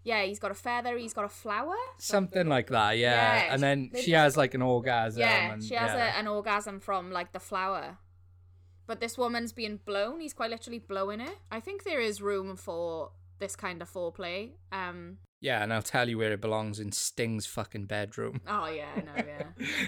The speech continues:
Speaker 1: yeah.
Speaker 2: <laughs> You know Sting gets up to this.
Speaker 1: Tantric, like, twenty-four hour fuck sessions.
Speaker 2: Who's got the time?
Speaker 1: These two.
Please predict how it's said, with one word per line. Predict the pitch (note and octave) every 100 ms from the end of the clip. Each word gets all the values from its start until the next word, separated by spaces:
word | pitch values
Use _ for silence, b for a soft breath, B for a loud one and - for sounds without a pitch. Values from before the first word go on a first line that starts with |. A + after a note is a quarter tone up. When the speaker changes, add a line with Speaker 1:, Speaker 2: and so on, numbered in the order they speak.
| - -
Speaker 1:
yeah. | D#3
Speaker 2:
<laughs> | -
You | C#3+ C#3+
know | C#3 A#2+
Sting | G#2 - A2 G#2+ G#2
gets | G#2 -
up | A2 -
to | G#2+
this. | G#2 G2 - - -
Speaker 1:
Tantric, | G3+ F3 F3+ G3 F3 F3 -
like, | D3 F3
twenty-four | - F#3+ F3+ F#3
hour | D#3 E3
fuck | - D#3+ -
sessions. | D3+ E3 - D3 D#3+ - - -
Speaker 2:
Who's | F#3+
got | F#3+ G#3+
the | E3+
time? | - C#3+ A2+ G#2+ - -
Speaker 1:
These | F4+ G#4+ A4
two. | G4+ F3+ E3+